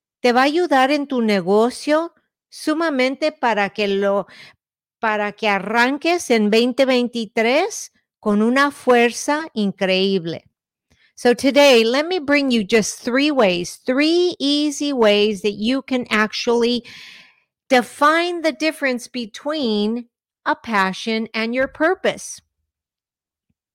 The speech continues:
So let's take a look at number one. Number one, passion. Here's an easy way. Passion is for you and purpose is for others.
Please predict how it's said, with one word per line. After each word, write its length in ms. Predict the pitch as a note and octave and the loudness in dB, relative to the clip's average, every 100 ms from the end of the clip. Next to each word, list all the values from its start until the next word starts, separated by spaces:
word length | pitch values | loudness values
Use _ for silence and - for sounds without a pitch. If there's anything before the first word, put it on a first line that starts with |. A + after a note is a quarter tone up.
| _ _ _ _ _ - | _ _ _ _ _ -4
So 180 | - | 2
let's 300 | B3+ D4 D#4 | 4 4 2
take 180 | - E4+ | 0 0
a 80 | D4 | 2
look 200 | C4+ B3 | 2 2
at 100 | A3+ | 0
number 260 | A3 G#3 G3 | 0 0 0
one. 260 | E3+ E3 | 0 -2
Number 280 | G#3+ C#4 D#4 | -2 2 2
one, 320 | B3 F3+ E3 - | 2 0 -2 -12
passion. 640 | - D4+ D#4+ - D#4+ E4 G4 - - - _ _ _ _ - | 0 2 2 0 -2 -2 -8 -16 -20 -20 _ _ _ _ -4
Here's 300 | A3+ D#4 D4+ | 2 2 4
an 160 | D4+ | 0
easy 300 | C4+ B3+ A#3+ | 0 0 0
way. 320 | G3+ F#3 D#3 - | 0 -2 -4 -12
Passion 640 | - D4 D4+ - D#4+ D#4 | -2 2 2 2 -2 -2
is 360 | B3+ B3+ A#3+ | 2 2 2
for 300 | - A3 G#3+ | -2 2 4
you 800 | G3 F3 G#3+ C4+ A3 E3+ F3 A#3 _ _ _ _ _ _ _ _ _ _ _ _ _ _ _ B3 | 2 4 6 8 8 6 2 -2 _ _ _ _ _ _ _ _ _ _ _ _ _ _ _ 2
and 240 | A#3+ B3 | 2 2
purpose 560 | - D4+ E4+ B3+ A3+ - | 2 2 2 2 0 -2
is 160 | G#3+ | -4
for 240 | - A3+ A3+ | -2 -4 2
others. 640 | C#4+ B3+ G3+ - - - | 2 2 0 -4 -18 -20